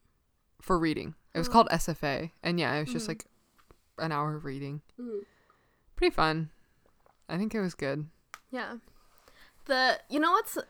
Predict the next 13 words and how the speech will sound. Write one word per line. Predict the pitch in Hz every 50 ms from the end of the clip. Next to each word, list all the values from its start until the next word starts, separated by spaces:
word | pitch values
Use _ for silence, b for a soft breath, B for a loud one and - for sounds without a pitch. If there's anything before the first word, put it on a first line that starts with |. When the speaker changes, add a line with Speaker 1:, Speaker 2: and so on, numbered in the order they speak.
| - -
Speaker 2:
something | - - 277 269 285 302 320
that | 320 302
I | 262
noticed | 220 208 202 180 147 151 175 202 220 254 - - -
but | - - - -
didn't | - 226 214 240
really | 233 220 202 214 220
think | - 214 226 226
about | 226 220 208 135
until | 220 - 233 208
just | 208 247 - - - 226
now, | 190 185 196 208
but, | 208 220 202 - -